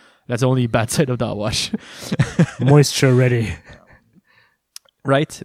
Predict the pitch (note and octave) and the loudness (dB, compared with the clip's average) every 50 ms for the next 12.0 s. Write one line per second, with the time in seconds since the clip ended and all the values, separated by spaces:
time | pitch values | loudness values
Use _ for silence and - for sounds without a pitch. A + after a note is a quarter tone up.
0 | - - - F3 E3+ - F3 E3+ A#3+ A#3+ G#3+ G3 E3+ D#3+ E3+ C#3+ - - A#3 G#3 | -10 -2 -2 -2 -2 0 -2 0 2 4 4 4 4 4 0 -2 2 0 0 0
1 | F#3+ F3 C#3+ D#3 D#3 D#3 - _ - - C#3 - C#3+ D3 C#3 B2+ A2 D#3 E3+ - | 0 0 2 2 2 2 -2 _ -4 -4 -2 2 2 2 2 2 2 2 2 2
2 | - F3+ F3 D#3 D3+ D3+ C3+ - _ _ _ - _ - C3 A#2+ A#2 A2+ A#2 A2 | 4 2 2 2 0 -2 -6 -10 _ _ _ -20 _ -4 0 2 2 2 2 2
3 | A2 A#2+ A#2 A2+ A2 G#2+ G#2 G#2 G#2 G#2+ C#3+ D#3+ - F3 D3+ D3+ D3+ C3 - D3+ | 2 0 2 2 2 0 0 0 0 2 2 2 2 2 2 2 0 0 0 0
4 | C#3+ B2+ - - A#2+ A2+ A#2+ B2+ C#3 D3 C#3 A#2 - C#3+ C#3+ C#3 C#3 C3+ A#2 A2 | 0 0 0 -2 -4 0 2 4 4 4 2 0 0 0 2 2 0 0 -2 -4
5 | - - - F#3 G3 F#3+ E3+ E3 D#3 - B2 - C3 A#2 A2 G#2+ G#2+ A2+ A2 A#2 | -6 -4 -2 -2 0 0 0 -2 -2 -4 -4 -4 -2 -2 -2 0 0 0 0 2
6 | A#2+ A#2 A#2+ A#2+ A#2 A2+ G#2 G#2 G#2 G#2+ G#2 G#2 G#2 G#2 G#2 G#2+ A2 C3 C3 C#3 | 2 2 2 2 2 0 -2 -2 -4 -4 -4 -2 -4 -4 -4 -6 -8 -8 -10 -12
7 | _ - B2 A#2 - - B2+ A#2+ A#2+ A#2+ - C3 B2 - - _ - - - - | _ -12 -10 -10 -4 -4 -2 -2 -2 -2 -2 -4 -6 -6 -8 _ -20 -20 -20 -20
8 | _ - - A2 A2 A2+ A2 A2 A2+ A#2 C3+ B2+ D3 C#3 - - D#3+ D3 B2+ A#2 | _ -10 -6 -2 0 0 0 0 0 0 2 2 2 2 2 2 2 2 2 0
9 | A2+ C3 A#2+ D3+ E3+ F3 D#3 - _ - - B2+ C3 C3+ C#3+ D3 D3+ D3 C3+ B2+ | 0 4 4 4 4 4 0 -4 _ -12 -6 -4 -2 0 0 2 2 0 0 -2
10 | A#2+ - - D3+ D#3 D3 - C#3+ D3+ D3 C3 B2 A#2+ - - - - D3 D#3+ D#3 | -4 -4 0 0 0 2 2 -2 -4 -2 -2 -4 -6 -6 -8 -2 0 0 0 0
11 | - - - C3 - - B2 - _ - D3+ C#3+ _ - - C3+ C#3 - D#3 D#3 | -4 -10 -14 -14 -14 -14 -18 -14 _ -4 -4 -4 _ -2 -2 -2 0 0 -2 -2